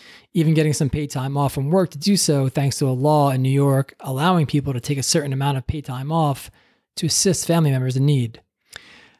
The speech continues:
After learning about the benefits of hospice care during my thanatology program,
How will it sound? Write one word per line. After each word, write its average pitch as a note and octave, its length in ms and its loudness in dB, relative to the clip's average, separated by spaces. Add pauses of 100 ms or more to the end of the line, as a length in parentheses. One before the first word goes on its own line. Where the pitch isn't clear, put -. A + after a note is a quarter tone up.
(160)
After D3+ 380 2
learning E3+ 300 4
about D3 140 2
the C3 60 -4
benefits C#3 400 0
of B2 100 -2
hospice D#3 440 -2
care B2 260 -2
during C3 220 0
my A#2+ 100 2
thanatology C3 640 0
program, A#2 540 -2